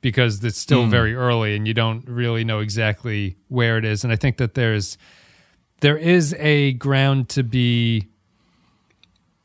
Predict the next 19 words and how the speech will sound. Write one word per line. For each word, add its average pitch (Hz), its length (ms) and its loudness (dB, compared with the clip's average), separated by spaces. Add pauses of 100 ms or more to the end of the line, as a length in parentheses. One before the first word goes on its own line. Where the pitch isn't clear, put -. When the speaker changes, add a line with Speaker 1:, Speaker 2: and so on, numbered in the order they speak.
(1040)
Speaker 1:
like 139 180 4
we've 131 160 4
wondered 120 340 2
in 107 80 -4
previous 110 320 0
episodes, 113 380 0
there 127 180 2
is 165 240 0
space - 320 0
to 139 100 0
wonder, 131 360 2
like, 110 220 -2
where 127 400 2
you're 127 140 0
supposed - 340 -2
to 117 60 -14
draw 113 200 0
the 101 100 -6
line 117 460 0